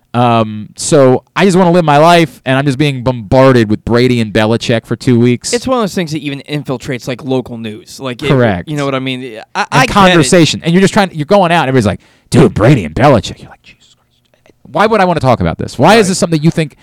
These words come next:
Speaker 1: Because you know that I do sports. So you're like, "Wait, let's talk about Brady and Be-," I'm like, "I have no interest."
Speaker 2: I've become like that with a lot of sports conversations because a lot of people will ask me my opinions on sports
Speaker 1: Yeah.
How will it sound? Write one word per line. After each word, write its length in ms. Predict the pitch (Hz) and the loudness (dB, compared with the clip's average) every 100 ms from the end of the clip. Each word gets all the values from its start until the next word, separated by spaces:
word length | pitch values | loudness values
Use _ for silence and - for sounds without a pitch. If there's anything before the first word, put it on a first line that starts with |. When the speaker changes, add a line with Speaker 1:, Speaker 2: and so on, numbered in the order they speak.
| _ - | _ -10
Speaker 1:
Because 280 | 165 180 143 | -2 0 2
you 80 | 160 | 2
know 160 | 156 | 4
that 120 | 143 135 | 4 2
I 80 | |
do 120 | 127 107 | 0 -2
sports. 380 | - 78 58 | -4 -12 -10
So 80 | - | -4
you're 100 | 120 | 0
like, 180 | 113 107 _ _ _ | 0 -2 _ _ _
"Wait, 220 | 107 139 | -8 -6
let's 160 | 131 143 | -4 -2
talk 180 | 143 131 | -2 0
about 160 | 131 | 0
Brady 200 | 117 139 | 2 2
and 60 | 120 | 0
Be-," 60 | 117 | -2
I'm 60 | 123 | -6
like, 160 | - | -8
"I 20 | |
have 180 | - - | -12 -16
no 140 | - - | -20 -20
interest." 340 | - - - | -20 -16 -6
Speaker 2:
I've 280 | 151 175 170 | -4 -4 -4
become 440 | 208 - 165 147 | -8 -6 -8 -6
like 300 | 139 156 139 | -6 -6 -8
that 420 | 127 123 117 - - _ - | -8 -6 -6 -8 -20 _ -12
with 200 | 135 139 | -10 -8
a 60 | |
lot 320 | 123 123 127 | -6 -2 -2
of 100 | 127 | -4
sports 520 | 107 - - 120 120 - | -8 -18 -12 -10 -10 -12
conversations 1080 | - 120 113 110 - 117 113 117 110 - - | -10 -10 -10 -16 -12 -14 -12 -16 -16 -20 -18
because 300 | 135 143 127 | -16 -12 -12
a 40 | |
lot 240 | 123 147 185 | -6 -2 -2
of 80 | 185 | -4
people 320 | 185 160 160 | -10 -10 -10
will 200 | 135 135 | -6 -8
ask 280 | - 135 143 | -6 -8 -8
me 80 | 147 | -12
my 160 | 135 123 | -8 -10
opinions 480 | 117 139 131 131 | -10 -12 -12 -12
on 160 | 127 120 | -12 -14
sports 500 | 113 - 123 135 - | -16 -16 -12 -12 -12
Speaker 1:
Yeah. 180 | - 95 | -8 -6